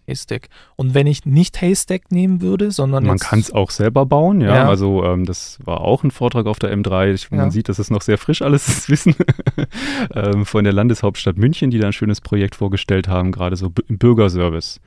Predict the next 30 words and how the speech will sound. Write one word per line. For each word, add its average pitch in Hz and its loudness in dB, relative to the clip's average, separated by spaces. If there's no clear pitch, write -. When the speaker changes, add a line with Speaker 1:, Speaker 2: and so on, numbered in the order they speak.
Speaker 2:
Ähm, 87 0
den 92 0
konkreten, 107 0
das - -20
konkrete - -2
Beispiel, 107 0
das 101 -2
sie 98 -8
gebracht 98 -4
haben, 95 0
war, 87 0
ähm, 85 -4
keine 98 0
Ahnung, 90 0
Corona-Zeit, 92 0
ich - -8
bin 107 2
fast - -4
pleite, 101 2
ähm, 90 -2
wo 98 2
soll 92 0
ich 85 -2
wohnen, 127 4
ja? 107 0
Speaker 1:
<laughs> - -10
Okay, - -2
hart, - -2
ja. 139 -4
Speaker 2:
Ähm, 95 0